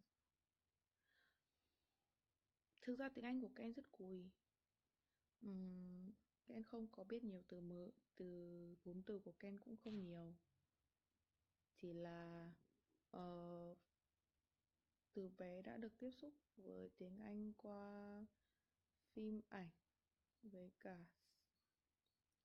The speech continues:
sách báo ấy. Thì gọi là, ờ, cũng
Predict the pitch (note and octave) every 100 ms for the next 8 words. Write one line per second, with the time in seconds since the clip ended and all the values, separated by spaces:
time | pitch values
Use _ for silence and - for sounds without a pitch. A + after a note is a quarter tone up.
0 | _ - C4 B3+ - F3+ F#3 G#3 C4+ D#4+
1 | - _ _ _ _ _ _ _ _ _
2 | _ _ - G3 F#3 F#3 F3+ F#3+ F#3+ F3
3 | F3 F3 F3+ F3+ _ _ _ _ _ G3
4 | F3+ F3 F3 E3+ E3+ E3+ _ _ C4 B3+
5 | A#3+ B3+ B3+ B3+